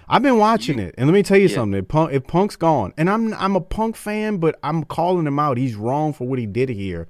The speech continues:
Speaker 1: especially with the Cabana thing. It's just dirty, bro. You don't do that. I don't care if you got,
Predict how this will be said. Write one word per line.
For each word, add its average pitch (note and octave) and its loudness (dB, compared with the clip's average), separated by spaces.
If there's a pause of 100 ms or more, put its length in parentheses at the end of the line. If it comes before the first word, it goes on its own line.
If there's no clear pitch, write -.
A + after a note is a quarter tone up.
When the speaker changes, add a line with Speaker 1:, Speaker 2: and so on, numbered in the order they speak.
(320)
Speaker 1:
especially E3 0
with D#3 -4
the B2+ -4
Cabana A#2+ 0
thing. D#2 -12
It's D#3+ 0
just D#3+ -4
dirty, B2 2
bro. A#2+ -2
You F3+ 2
don't F#3+ -2
do D#3+ 2
that. F2 -2 (260)
I D3 2
don't G#3 2
care G3+ 4
if F3 -4
you D#3+ -2
got, C#3 2